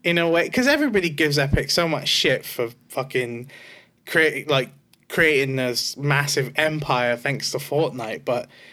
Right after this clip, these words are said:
I mean, if they're giving back to the games industry, that's, I mean, you couldn't have asked for anyone better to get that kind of money, really.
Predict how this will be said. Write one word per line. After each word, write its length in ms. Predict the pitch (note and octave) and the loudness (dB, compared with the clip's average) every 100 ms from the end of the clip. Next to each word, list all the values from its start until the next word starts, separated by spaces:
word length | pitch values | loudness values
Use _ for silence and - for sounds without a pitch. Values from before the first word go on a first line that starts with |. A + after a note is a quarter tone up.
| _ - | _ -2
I 80 | C4 | 0
mean, 160 | D4+ | 2
if 120 | D4 - | 0 0
they're 100 | C4 | -2
giving 480 | - A3 A#3+ F#3 | 2 0 2 0
back 280 | D3+ E3 C#3+ | 0 0 -2
to 100 | C#3+ | -4
the 80 | B2 | -4
games 400 | - B2+ D#3+ D#3+ | -2 -2 0 -2
industry, 720 | A#2+ G2+ G#2+ - G#2+ E3 A#3+ _ _ _ _ _ _ | -4 -4 -6 -4 -4 -4 -4 _ _ _ _ _ _
that's, 360 | B3+ E4 - - _ - | -2 0 -2 -6 _ -4
I 120 | E3+ | 0
mean, 160 | A3 A3+ | 2 0
you 80 | G#3+ | 0
couldn't 280 | C4+ G3+ | 2 2
have 140 | F#3 E3 | 2 2
asked 400 | E3+ G3+ - - | 2 0 -2 -4
for 160 | - | -2
anyone 480 | D#3 D#3+ E3 D#3+ C#3+ | 0 2 2 2 2
better 280 | C#3+ F#3 G3+ | 2 2 2
to 160 | - C3+ | 0 -2
get 360 | D3 C#3 - | 0 -2 -4
that 300 | C3 C3+ - | -2 -2 -4
kind 260 | - D3+ C#3+ | -2 0 0
of 60 | |
money, 340 | B2+ D#3+ A3 A2 | 0 0 0 0
really. 540 | D3+ D#3 G2+ A#2 F#3 | 0 0 -2 -8 -10